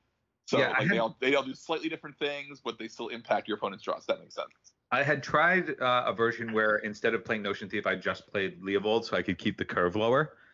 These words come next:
Speaker 2: And I found that, uh, Narset is obviously very good because she finds your other combo piece, right?
Speaker 1: Yeah.
Speaker 2: She finds your Days Undoing.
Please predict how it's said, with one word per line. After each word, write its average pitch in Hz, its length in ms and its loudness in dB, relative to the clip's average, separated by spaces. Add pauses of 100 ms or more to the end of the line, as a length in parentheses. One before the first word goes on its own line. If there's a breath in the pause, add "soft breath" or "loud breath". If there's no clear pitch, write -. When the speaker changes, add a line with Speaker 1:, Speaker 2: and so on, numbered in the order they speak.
(540 soft breath)
Speaker 2:
And 101 480 0 (140)
I 98 140 2
found 135 360 0
that, 113 320 0
uh, 98 320 -6 (160)
Narset 151 380 -2
is 131 100 -4
obviously 120 340 -2
very 110 200 2
good 104 300 2
because 95 720 -4
she - 200 -12
finds 101 420 -2
your 101 300 0
other 95 280 0
combo 95 300 -4
piece, - 380 -12 (580)
right? 90 100 -2
Speaker 1:
Yeah. - 60 -8
Speaker 2:
She - 140 -12
finds 101 160 -2
your 90 60 -10
Days 92 200 -2
Undoing. 85 360 -8